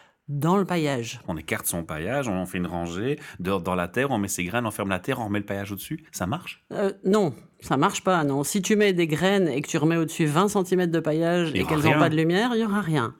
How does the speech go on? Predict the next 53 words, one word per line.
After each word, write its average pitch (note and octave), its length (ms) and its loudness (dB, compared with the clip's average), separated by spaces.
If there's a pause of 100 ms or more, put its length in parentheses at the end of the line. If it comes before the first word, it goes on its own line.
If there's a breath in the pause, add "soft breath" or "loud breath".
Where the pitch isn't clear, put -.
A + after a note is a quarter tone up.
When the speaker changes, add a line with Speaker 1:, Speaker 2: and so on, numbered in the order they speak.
(160 loud breath)
Speaker 2:
D'accord. F#2 300 -2 (180)
Speaker 1:
Donc, E3+ 240 0
euh, - 100 -12 (320)
si, B3 360 2
donc, D3 260 -4 (360)
deux, G3+ 360 4
deux G#3+ 760 2
choses G#3 280 0
différentes. E3+ 500 0
Donc, D3 160 -2
si B3+ 180 0
tu A#3+ 160 2
mets A3 180 4
des E3 140 2
plantes F#3+ 240 0
avec F3+ 220 2
une E3 100 4
racine, D3+ 560 2 (720 loud breath)
il F#3+ 120 2
faut, F3+ 560 0 (120)
euh, C3+ 120 0
faire E3 300 2
un D#3+ 100 6
trou F3+ 220 0
au F3 60 6
milieu D#3+ 240 2
du D3+ 120 0
paillage, E3 520 2
hein, E3+ 160 2
avec, C#3 320 0
euh, C3 400 -2
ta A#2+ 160 0
main, G3+ 320 4 (320 loud breath)
jusqu'à A3 400 2
ce G3+ 80 -4
que G3 80 4
tu F3+ 200 0
arrives F3 260 2
au F3+ 60 4
niveau E3 280 2
de C#3+ 60 -2
la D3 120 2
terre G#3 240 0
et F3+ 80 4
il E3 100 0
faut D#3 200 0
planter F3+ 680 0
la B2+ 160 -2
plante E3 320 0
qui D#3+ 140 -6
a D3 60 0
une C#3 160 0
racine G3+ 500 0